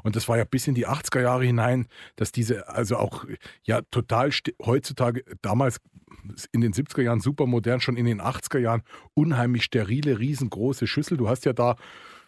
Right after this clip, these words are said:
ich glaub, an, an der Außenli-, also an der Seite gesessen hast, hast du ja, glaub ich, trotzdem nochmal sechzig Meter gehabt bis zur Außenlinie, weil ja diese Laufbahn war und dann noch Sprunggräben und was weiß ich. Also, aber es war richtig,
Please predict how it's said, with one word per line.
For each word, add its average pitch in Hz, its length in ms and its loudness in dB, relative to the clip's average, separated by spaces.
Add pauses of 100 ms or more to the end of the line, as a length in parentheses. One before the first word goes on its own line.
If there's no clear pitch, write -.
(440)
ich 107 60 -2
glaub, 127 240 2
an, 120 340 0
an 113 140 0
der 113 180 2
Außenli-, 170 560 2
also 123 200 2
an 123 100 2
der 120 100 4
Seite 151 400 4
gesessen 147 460 0
hast, 139 220 2
hast - 160 0
du 131 40 4
ja, 120 40 2
glaub 123 180 2
ich, 113 60 -4
trotzdem 180 300 0
nochmal 127 200 2
sechzig 147 440 0
Meter 156 260 2
gehabt 135 240 0
bis 131 160 -4
zur 113 180 2
Außenlinie, 120 680 2
weil 117 120 4
ja 120 80 4
diese 117 200 -2
Laufbahn 147 540 0
war 139 120 2
und 135 120 -2
dann 127 80 0
noch 123 140 0
Sprunggräben 165 880 0
und 127 120 2
was 147 220 -2
weiß 127 200 2
ich. 170 180 -2 (420)
Also, 127 240 4 (180)
aber 131 140 2
es 139 100 2
war 131 200 4
richtig, 208 420 2